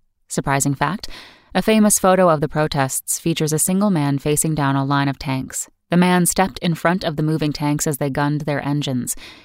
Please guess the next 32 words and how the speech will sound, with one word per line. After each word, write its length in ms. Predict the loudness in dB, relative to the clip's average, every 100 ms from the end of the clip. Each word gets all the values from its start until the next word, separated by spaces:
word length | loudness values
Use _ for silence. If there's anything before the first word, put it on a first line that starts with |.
| _
He 140 | -2 4
even 260 | 6 4
climbed 400 | 2 2 4 4
onto 240 | 2 0 0
one 120 | 0
of 80 | 0
the 60 |
tanks 380 | -2 -2 -2 -2
and 120 | -4
pounded 380 | -2 -2 0 0
on 140 | 0 -2
the 80 |
hatch, 480 | -2 -2 -2 -6 -10 -4
eventually 480 | 2 2 2 2 2
appearing 340 | 2 0 2
to 80 | 2
speak 320 | -2 -4 -4
to 100 | -2
the 80 | -2
men 200 | 0 0
inside. 560 | 0 0 0 0 -4 -12 -18 -20 _ _
Two 160 | 2 6
men 260 | 6 6 4
then 160 | 2
pulled 240 | 0 -2 0
him 80 |
away 420 | 0 0 0 -2 -4
and 160 | -4 -2
out 260 | -4 -4
of 80 | -8
the 80 | -6
street. 420 | -6 -6 -12